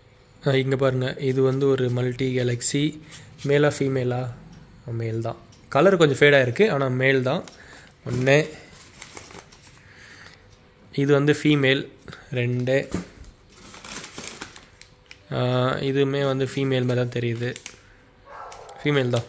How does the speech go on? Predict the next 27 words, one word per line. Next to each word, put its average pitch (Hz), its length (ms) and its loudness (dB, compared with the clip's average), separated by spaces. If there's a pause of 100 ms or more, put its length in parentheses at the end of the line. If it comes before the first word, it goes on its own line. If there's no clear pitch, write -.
(120)
மூணு. 127 400 -2 (2750)
இது 135 320 2
நாலு. 131 320 2
இதுவுமே 139 400 2
female 123 340 0
தான். 120 220 0 (960)
அஞ்சு. 127 380 -10 (760)
So, - 240 2
இந்த 160 460 6
ஒரு 147 200 8
male 156 280 4
வந்து 165 320 2
நான் 131 280 4
book 131 240 -2
பண்ணி 151 160 4
எடுத்தேன். 127 480 -2
Last 135 300 0
time 147 160 2
வந்து 139 260 -2
costliest 143 600 0
ஒரு 135 100 0
female 139 260 0
வந்துச்சு 127 220 -4
தெரியுங்களா, 123 400 0 (540)
அதுக்கு 143 420 -2
பேரா 143 320 6
எடுத்தது. 127 500 0